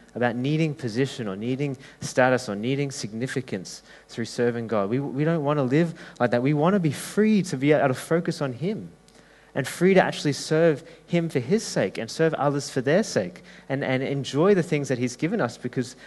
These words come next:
they're good, not needing to connect them to ourselves all the time. It's interesting, Paul's writing this letter to, to Corinth, and as we read what he says, and as we read some of his other letters,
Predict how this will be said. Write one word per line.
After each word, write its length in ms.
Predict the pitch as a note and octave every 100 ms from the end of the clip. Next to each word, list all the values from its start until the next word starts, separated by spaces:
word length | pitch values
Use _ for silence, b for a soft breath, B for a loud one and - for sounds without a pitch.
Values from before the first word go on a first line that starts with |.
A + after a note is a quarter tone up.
| B -
they're 120 | C3
good, 300 | B2 F3+ F#3
not 220 | C3+ D3
needing 340 | C3+ C#3+ D#3+ D#3
to 140 | D3+
connect 420 | C3+ - A#2+ -
them 220 | - A2+ A2 B B -
to 100 | B2
ourselves 540 | G#2+ - B2 A#2+ A2
all 200 | - A2
the 100 | G#2
time. 460 | G2+ - F#2 F2+ D#2+ - _ _ _ _ _ _ - B B B
It's 180 | D#3 -
interesting, 400 | G#3 G#3+ F3 B2
Paul's 420 | - F3 G#3+ F3+
writing 360 | C#3 C3+ D#3 D3+
this 180 | C3+ -
letter 240 | B2+ C3+
to, 240 | C3 A#2+
to 320 | A2+ - - A#2+ - -
Corinth, 640 | - E3+ C3 F2+ A2 - b b b b b b
and 240 | D3 D3 C#3+ -
as 220 | D#3+ G#3+
we 100 | B3
read 280 | A3 D#3+ F#3
what 120 | E3
he 100 | D#3
says, 600 | C3+ - D#3+ F#2+ F2+ - - B B
and 140 | D#3
as 80 | E3+
we 80 | D#3
read 260 | D#3+ G#3+
some 160 | G#3 G3+
of 100 | F3+
his 180 | D3+ B2
other 220 | - D3
letters, 540 | F3 A#2 F2+ F2 -